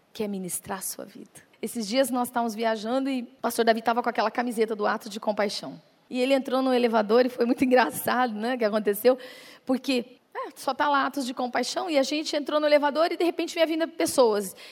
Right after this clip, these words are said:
E ele colocou a mão no elevador e as pessoas puderam entrar, porque tava fechando a porta. O homem entrou, olhou pra ele e falou: "Atos de compaixão, isso mesmo. Começa nas pequenas coisas, segurando o elevador." E nós ficamos, <laughs> porque a gente nem se tocou que tava com a camiseta, a gente ficou olhando pra ele.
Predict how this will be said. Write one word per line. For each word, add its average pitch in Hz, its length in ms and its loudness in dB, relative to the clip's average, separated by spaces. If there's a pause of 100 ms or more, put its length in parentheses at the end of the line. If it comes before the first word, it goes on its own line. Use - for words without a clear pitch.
E 277 60 -6
ele 311 100 -4
colocou 349 260 2
a 359 60 8
mão 349 260 4
no 381 60 2
elevador 370 420 4
e 381 40 2
as 381 100 0
pessoas 349 360 -2 (220)
puderam 277 320 4
entrar, 294 260 2
porque - 180 -16
tava 226 200 2
fechando 254 340 -4
a 254 40 -6
porta. 180 300 -6 (380)
O 208 120 -2
homem 214 280 -4
entrou, 208 320 0
olhou 208 260 2
pra 208 160 -6
ele 196 120 -4
e 202 40 -8
falou: 185 180 -14 (180)
"Atos 147 460 4
de 196 100 -4
compaixão, - 580 -2 (120)
isso - 260 0
mesmo. 135 260 -8
Começa 247 460 0
nas 262 140 -2
pequenas 214 360 -6
coisas, 233 380 2
segurando 269 480 6
o - 20 2
elevador." 247 580 4 (460)
E 359 60 6
nós 349 180 4
ficamos, - 340 0 (260)
<laughs> - 260 -20
porque - 160 0
a 311 40 4
gente 359 200 2
nem 359 120 0
se - 100 0
tocou - 400 2
que - 80 -10
tava - 160 4
com 285 80 -4
a - 20 -8
camiseta, 294 540 0
a 311 300 -8
gente 320 100 -2
ficou 370 160 0
olhando 330 260 4
pra 311 100 2
ele. 320 200 2